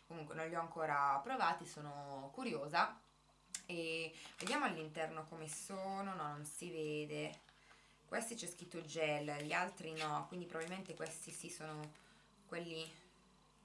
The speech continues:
boh, non lo so, vedremo, insomma, quando, quando li proverò vi farò sicuramente, ehm, sapere.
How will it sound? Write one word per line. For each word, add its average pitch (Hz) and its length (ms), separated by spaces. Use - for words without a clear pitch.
boh, 160 200
non 233 180
lo 170 80
so, - 260
vedremo, 147 460
insomma, 147 300
quando, 180 460
quando 190 220
li 185 100
proverò 190 580
vi 156 180
farò 156 380
sicuramente, 156 1160
ehm, 143 960
sapere. 156 680